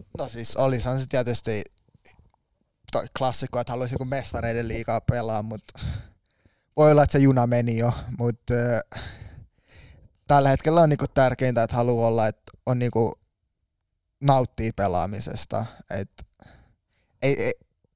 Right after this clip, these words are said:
en, en halua niinku itteni laittaa mitään niinku tavoitteita, missä niinku pitää enää pelaa, mut haluan, että mihin ikinä, ikinä meenkä tai missä ikinä pelaankaan, niin et oikeasti niinku nautin siitä pelaamisesta, kun silloin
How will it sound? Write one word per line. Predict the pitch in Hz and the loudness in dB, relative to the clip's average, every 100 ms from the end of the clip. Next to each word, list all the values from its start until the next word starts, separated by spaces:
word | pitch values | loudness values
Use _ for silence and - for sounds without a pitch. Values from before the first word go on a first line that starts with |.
| _ _ _ - | _ _ _ -6
en, | 151 156 143 - | 0 0 0 0
en | 156 | 2
halua | 147 139 135 | 4 4 2
niinku | 131 127 | -2 -2
itteni | 127 - 123 | -4 -4 -6
laittaa | 117 117 - | -4 -6 -6
mitään | 117 117 117 | -8 -4 -2
niinku | 113 - | -2 -4
tavoitteita, | - 110 110 113 113 - 107 123 - | -4 -4 -4 -4 -4 -6 -12 -14 -16
missä | - 123 - | -10 -6 -4
niinku | 120 117 - | -4 -6 -6
pitää | 117 123 120 | -6 -2 -2
enää | 117 107 107 | -2 -6 -4
pelaa, | 120 117 101 | -4 -2 -2
mut | 107 107 _ _ - | -6 -10 _ _ 0
haluan, | 135 139 135 | 2 4 2
että | 131 - | 0 -4
mihin | - 143 143 | -6 0 0
ikinä, | 135 131 127 - | 0 0 -2 -2
ikinä | 131 123 123 | 0 2 2
meenkä | 131 123 120 | 2 0 -2
tai | 123 | -4
missä | 120 - | -4 -2
ikinä | 117 120 117 | -2 -2 0
pelaankaan, | 127 120 107 104 107 107 | 2 4 2 0 -4 -6
niin | 107 | -6
et | 107 - - _ _ _ _ _ _ _ | -6 -8 -20 _ _ _ _ _ _ _
oikeasti | 143 139 127 135 | 4 4 4 2
niinku | 127 | 4
nautin | 127 135 135 127 120 | 6 6 6 4 -2
siitä | 117 113 - | -6 -6 -2
pelaamisesta, | 117 107 110 113 113 - 113 | 0 0 0 -4 -6 -6 -8
kun | - | -4
silloin | - 120 120 | -4 -2 -2